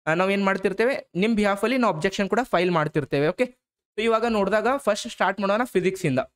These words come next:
ಫಿಸಿಕ್ಸ್ ಅಲ್ಲಿ ಕೊಟ್ಟಿದ್ದಾರೆ, ಇಲ್ಲಿ ನೀವು ನೋಡ್ಬೋದು, ಆ, ಟೋಟಲ್ ಯಾವೆಲ್ಲ ವರ್ಜನ್ಸ್ ಇದಾವೆ, like ಎ ಒನ್, ಎ ಟು, ಎ ತ್ರೀ, ಎ ಫೋರ್ till ಡಿ ಫೋರ್ ತನಕ ಇರುತ್ತವೆ ಸೆಟ್ಸ್, I think ಎಲ್ಲರಿಗೂ ಗೊತ್ತಿದೆ ಅದು.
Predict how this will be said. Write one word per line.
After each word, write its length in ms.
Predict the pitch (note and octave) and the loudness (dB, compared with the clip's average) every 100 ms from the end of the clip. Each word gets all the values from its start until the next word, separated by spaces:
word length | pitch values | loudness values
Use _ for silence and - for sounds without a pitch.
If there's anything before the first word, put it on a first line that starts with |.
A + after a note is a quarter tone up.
| _ _ _ _ _ _ _ _ | _ _ _ _ _ _ _ _
ಫಿಸಿಕ್ಸ್ 260 | F#3+ A3 - | -2 0 0
ಅಲ್ಲಿ 160 | A3 | 0
ಕೊಟ್ಟಿದ್ದಾರೆ, 460 | A#3 G3 A3 F#3+ G3 D#4+ _ _ _ G3+ | 2 0 2 2 0 -4 _ _ _ -2
ಇಲ್ಲಿ 140 | A3+ | 0
ನೀವು 80 | A#3 | 2
ನೋಡ್ಬೋದು, 720 | A3 A3 G#3+ G#3+ C#4+ - _ _ - | 2 2 2 2 -2 -4 _ _ -2
ಆ, 40 | D#3+ E3 - _ _ - E3+ E3 | 0 0 -2 _ _ -2 0 2
ಟೋಟಲ್ 300 | F#3+ F#3+ A3+ | 0 2 2
ಯಾವೆಲ್ಲ 240 | G3+ G#3 A3 | 2 2 2
ವರ್ಜನ್ಸ್ 440 | G3 F3 G3 F#3+ | 2 2 0 0
ಇದಾವೆ, 160 | F3 E3+ | 0 0
like 200 | F3 F3 | 2 2
ಎ 100 | E3+ | 2
ಒನ್, 180 | F#3 | 2
ಎ 120 | F3+ E3+ | 2 0
ಟು, 140 | F#3+ | 0
ಎ 180 | F3+ E3+ | 0 0
ತ್ರೀ, 260 | E3+ F#3 | 0 0
ಎ 60 | E3+ | 0
ಫೋರ್ 300 | - F#3 F3+ - - | 2 0 -2 -4 -2
till 280 | A3 F3+ F3 | -2 -2 0
ಡಿ 120 | G3 | 0
ಫೋರ್ 240 | - G3+ | 0 -2
ತನಕ 220 | F#3+ F#3 | 0 0
ಇರುತ್ತವೆ 400 | B3 F#3+ - D3+ | 0 0 0 0
ಸೆಟ್ಸ್, 260 | C3+ D3+ - | 0 -2 0
I 120 | D#3 | -2
think 160 | F#3 F3+ | -2 0
ಎಲ್ಲರಿಗೂ 240 | E3 F3+ | 0 2
ಗೊತ್ತಿದೆ 340 | F3 - C#3+ C#3 | 0 0 0 0
ಅದು. 320 | D3 C4 | 0 -2